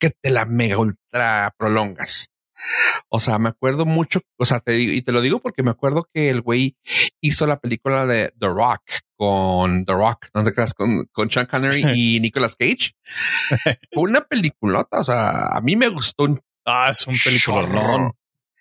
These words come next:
Speaker 1: Y dices tú, "Ah, cabrón, ¿era Michael Bay?". Sí, cuando Michael Bay hacía cosas, ah, que se
Speaker 2: Buenas.
Speaker 1: veían naturales, güey. Eh, también la que te hizo fue otra más o menos parecidona,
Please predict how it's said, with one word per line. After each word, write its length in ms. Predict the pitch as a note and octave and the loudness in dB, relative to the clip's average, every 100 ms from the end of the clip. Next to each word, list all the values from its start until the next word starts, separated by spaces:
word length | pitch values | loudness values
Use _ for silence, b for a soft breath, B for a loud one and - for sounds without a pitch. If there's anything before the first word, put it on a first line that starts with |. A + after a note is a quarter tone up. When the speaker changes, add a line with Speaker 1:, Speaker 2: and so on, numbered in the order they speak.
| _ | _
Speaker 1:
Y 80 | D#3 | -2
dices 260 | C#3 C3+ C#3+ | 0 0 0
tú, 180 | C3 - | 0 -2
"Ah, 80 | - | -2
cabrón, 320 | F#3 F3+ F#3 | 0 0 -2
¿era 200 | - C3 | -2 0
Michael 280 | C#3+ F3 G3+ | 0 0 0
Bay?". 280 | D3 F3+ - | 0 -2 -4
Sí, 240 | - - C#4 | -4 -2 0
cuando 180 | F3+ B2+ | 0 0
Michael 260 | A2+ G#2+ D#3+ | 0 -2 0
Bay 120 | E3 | 0
hacía 240 | E3 F3+ - | 0 -4 -2
cosas, 320 | E3+ F3 E3 - | 0 0 0 -2
ah, 600 | C3+ A#2 A2 G#2 F#2 F2 - _ _ _ _ _ - | -2 0 0 0 0 -2 -4 _ _ _ _ _ -8
que 80 | B2+ | -2
se 140 | C3+ | 0
Speaker 2:
Buenas. 180 | A2 C3 | 0 2
Speaker 1:
veían 600 | A#2+ C#3+ D3 C3+ A2 G#2+ | 0 0 0 2 2 2
naturales, 680 | A#2+ - G#2 A2 G3+ A2 F#2 | 0 -2 -2 0 0 -2 -4
güey. 240 | D2+ - _ | -2 -4 _
Eh, 460 | D#3 C3+ C3 B2 B2 | -2 0 2 0 -2
también 320 | C#3 C3+ C#3+ | -2 0 0
la 100 | E3 | 0
que 120 | - | -4
te 60 | D3+ - | -8 -2
hizo 460 | C3 - D#3+ E3 D#3+ - | -2 0 0 0 -2 -4
fue 460 | D3+ D3+ D#3 D#3 D3+ | -2 0 0 0 0
otra 280 | D3+ D#3+ | 0 0
más 160 | D#3+ D#3+ | -2 -2
o 40 | |
menos 220 | E3 F3 - - | 0 -2 -4 -6
parecidona, 1000 | D3+ D3 D3+ D3+ C3+ A#2+ B2+ D#3 B3+ | -2 0 0 0 0 -2 -2 0 0